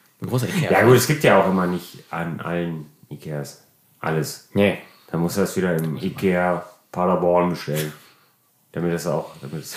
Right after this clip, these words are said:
Speaker 1: Ach, was ich eben noch gesagt haben wollte, auch ein, äh, ein, äh, eine gute Sache. Ähm, an der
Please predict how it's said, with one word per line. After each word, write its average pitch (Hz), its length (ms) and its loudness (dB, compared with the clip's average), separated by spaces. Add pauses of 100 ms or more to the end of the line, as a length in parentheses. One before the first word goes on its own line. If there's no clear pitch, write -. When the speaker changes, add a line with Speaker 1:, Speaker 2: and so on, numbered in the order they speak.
(160)
Speaker 1:
Ach, - 200 0 (200)
was 104 100 -2
ich 104 60 0
eben 117 80 2
noch 101 100 0
gesagt 127 200 -2
haben 90 100 -4
wollte, 90 320 -4
auch 107 120 -6
ein, 101 200 -4
äh, 95 260 -6
ein, 101 240 -4
äh, 90 220 -6
eine 95 140 -6
gute 139 260 -2
Sache. 139 320 -2 (480)
Ähm, 92 560 -2 (400)
an 123 200 4
der 120 440 0